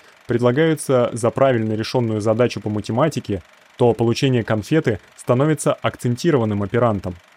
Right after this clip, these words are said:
а решение задачи остается лишь одним из вспомогательных оперантов. Если сотрудники только и думают о размере бонуса,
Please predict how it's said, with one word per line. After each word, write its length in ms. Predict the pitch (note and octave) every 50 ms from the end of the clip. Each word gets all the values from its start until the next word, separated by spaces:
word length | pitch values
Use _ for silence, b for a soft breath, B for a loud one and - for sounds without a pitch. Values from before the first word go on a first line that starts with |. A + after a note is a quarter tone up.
| _ _ _ _ _ -
а 100 | - A2+
решение 380 | G#2+ A2 - - C3 A#2 A2+ A2
задачи 500 | G#2+ A2+ G#2 A#2+ D3 D3+ - C3 A2 F#2+ - _ _ - -
остается 560 | - A2 - C3+ C3 D3+ E3+ - - E3 - -
лишь 240 | B2 C3+ D3 - -
одним 360 | B2+ A2+ G2 G#2+ A#2+ C#3 D3+ - -
из 200 | C3 A#2+ - -
вспомогательных 840 | - - - - B2 A#2+ B2 C3 C3 A#2+ G2 - F#2+ F#2 F2 - -
оперантов. 560 | F#2 - F#2+ G2 F#2+ F#2 E2+ - G2+ - - _ _ _ _ _ _ _ _ _ _ _ _ _ _ _ _ _ _ _ _ _ _ _ _ _ _ _ -
Если 280 | B2+ F3 F#3+ - F3
сотрудники 540 | - - B2+ - - D3+ E3 D3 C#3 A#2+ B2
только 280 | - B2+ B2 A2+ - B2
и 80 | A#2
думают 500 | A2 A2+ C#3 D#3 C#3 A#2 A2 G#2 G2+ - -
о 80 | A#2+
размере 380 | A2 A2 A2 B2 B2 B2 A#2 A2
бонуса, 560 | G#2 A#2 C#3 E3 D3+ B2 - - G#2 F#2 -